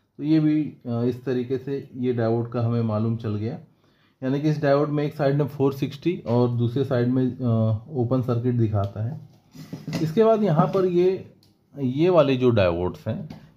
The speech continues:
ये स्पीकर लाइन और पावर सप्लाई के बीच में लगे हुए होते हैं, यानी कि फ्री व्हीलिंग डायोड है।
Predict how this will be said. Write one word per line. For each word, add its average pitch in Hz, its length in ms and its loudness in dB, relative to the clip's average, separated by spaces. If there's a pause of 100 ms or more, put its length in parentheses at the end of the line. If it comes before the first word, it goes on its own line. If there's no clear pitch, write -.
ये 156 100 4
स्पीकर 165 460 2
लाइन 185 340 2 (260)
और 143 320 0
पावर 131 240 2
सप्लाई 107 340 0
के 107 120 0
बीच 98 300 -4
में 98 60 -4
लगे 95 240 -2
हुए 98 140 -2
होते 95 220 -6
हैं, 123 80 -4
यानी 143 200 -2
कि 151 160 2
फ्री 139 280 2
व्हीलिंग 120 300 4
डायोड 92 360 -2
है। 104 160 -4